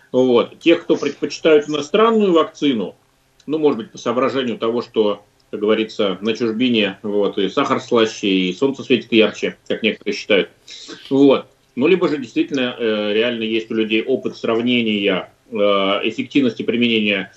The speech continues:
скажем, западных лекарств и наших российских аналогов.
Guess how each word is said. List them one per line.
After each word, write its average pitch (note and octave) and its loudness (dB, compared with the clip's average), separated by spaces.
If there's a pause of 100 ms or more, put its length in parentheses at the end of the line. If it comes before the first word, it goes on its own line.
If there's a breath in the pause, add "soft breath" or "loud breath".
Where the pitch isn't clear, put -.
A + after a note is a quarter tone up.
(320 soft breath)
скажем, G#2+ -2
западных D#3 0
лекарств C#3+ 0
и D3 2 (220)
наших B2 -4
российских A2+ -4
аналогов. F#2 -2